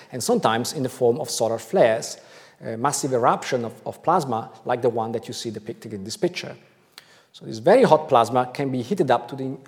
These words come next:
inconceivable temperature of sixty million Kelvin, and travel outwards into space, hitting whatever is on its way, including our planet.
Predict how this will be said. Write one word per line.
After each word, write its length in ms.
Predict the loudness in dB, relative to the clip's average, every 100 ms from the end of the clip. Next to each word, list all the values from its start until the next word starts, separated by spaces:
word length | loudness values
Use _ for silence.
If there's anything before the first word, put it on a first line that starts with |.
| _
inconceivable 960 | -10 -8 -6 -8 -6 -4 -2 0 0 -2
temperature 540 | -6 -4 -4 -6 -8
of 120 | -6
sixty 500 | -6 -6 -4 -6 -4
million 560 | -4 -2 -4 -2 -2 -4
Kelvin, 560 | -4 -4 -4 -10 -10 -16 _ _ _ _ -12
and 200 | -10 -6
travel 440 | -6 -2 -2 -2
outwards 420 | -6 -6 -4 -4 -6
into 180 | -14
space, 420 | -4 2 2 2 -10 -18 -10
hitting 460 | -8 -4 -6 -6 -10 _ -12
whatever 280 | -4 0
is 120 | 0 0
on 120 | -4
its 200 | -8 -2
way, 360 | 2 2 0 -10
including 480 | -10 -6 -6 -6 -8
our 120 | -8 -4
planet. 460 | 0 0 -2 -18